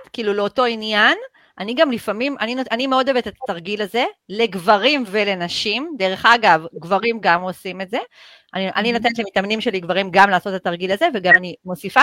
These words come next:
Speaker 1: גם כן, אה, אם אנחנו מדברים עם חבר, אז, אה, למה אני, למה אני תופס ממך, או תופסת ממך כחברה טובה?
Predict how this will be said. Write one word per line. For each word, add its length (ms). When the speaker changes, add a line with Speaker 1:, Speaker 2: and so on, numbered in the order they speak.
Speaker 1:
גם 220
כן, 280
אה, 160
אם 140
אנחנו 260
מדברים 280
עם 100
חבר, 480
אז, 640
אה, 320
למה 420
אני, 380
למה 280
אני 120
תופס 520
ממך, 400
או 60
תופסת 640
ממך 420
כחברה 520
טובה? 340